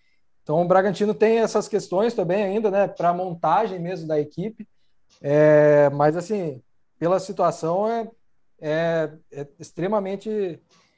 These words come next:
importante aí que venha uma vitória pra dar uma amenizada, né? Nessa, nessa pressão que vai se criando, né? Esses seis jogos sem vitória,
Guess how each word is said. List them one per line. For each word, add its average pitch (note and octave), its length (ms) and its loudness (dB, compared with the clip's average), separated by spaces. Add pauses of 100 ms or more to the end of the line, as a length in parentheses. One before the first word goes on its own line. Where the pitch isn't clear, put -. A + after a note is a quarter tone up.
(200)
importante F3+ 600 -4
aí F3+ 120 -4
que F#3 120 -14
venha F#3+ 220 -10
uma G3 140 -6
vitória F3 480 -2
pra G3+ 680 2
dar D#3 220 -2
uma G3+ 100 -4
amenizada, F3+ 600 -2
né? D#3 160 -8
Nessa, D3 340 -12
nessa D3 260 -16
pressão D3+ 400 -10
que F3+ 80 -14
vai E3+ 160 -2
se F3 140 -14
criando, F#3 480 -6
né? D3+ 240 -10
Esses - 220 -20
seis D#3 280 -6
jogos D3+ 400 -2
sem C#3+ 100 -14
vitória, E3 800 -2